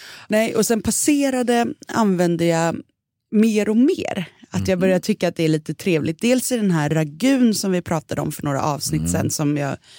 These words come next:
Speaker 1: snodde med från Napoli, som är en högrevsragu med passerade tomater. Där tycker jag att det är trevligt att de är passerade, att det är inga kärnor, det är inga bitar, det är inget sånt, utan det är bara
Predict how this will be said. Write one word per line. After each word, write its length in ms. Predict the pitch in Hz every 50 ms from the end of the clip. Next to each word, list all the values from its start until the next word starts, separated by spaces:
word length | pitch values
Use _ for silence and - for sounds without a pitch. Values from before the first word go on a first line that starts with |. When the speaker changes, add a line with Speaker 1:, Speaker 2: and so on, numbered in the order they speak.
| - - - _ -
Speaker 1:
snodde 300 | - - - 156 147 151
med 200 | 147 143 143 -
från 280 | - - 139 135 139 135
Napoli, 640 | 135 147 170 180 208 214 196 - - 156 131 120
som 180 | - - 156 143
är 40 | 131
en 100 | 135 143
högrevsragu 840 | 117 160 151 135 - 147 139 135 - - 147 151 147 170 180 165 135
med 300 | 147 147 131 87 87 - - - - - - - - - -
passerade 440 | - 156 - - 151 135 110 123 139
tomater. 560 | - - 139 - - - - 123 131 175 180 -
Där 120 | 196 196
tycker 220 | 185 202 - - 190
jag 40 | 180
att 60 | -
det 60 | 180
är 160 | 170 - -
trevligt 400 | - 214 196 180 165 202 233 -
att 80 | 240 -
de 120 | 196 175
är 80 | 143 139
passerade, 640 | - 151 131 - - 165 147 101 82 95 110 120 139
att 60 | 147
det 60 | 165
är 40 | 156
inga 120 | 151 143
kärnor, 400 | 143 - - 165 156 151 147 143
det 80 | 143 151
är 20 |
inga 120 | 143 147 143
bitar, 460 | - - 147 - - _ - 143 139
det 100 | 156 143
är 20 |
inget 300 | 127 135 - - - - -
sånt, 360 | - - 143 - - - - -
utan 160 | - - -
det 60 | 160
är 40 | 147
bara 280 | - 135 127 120 127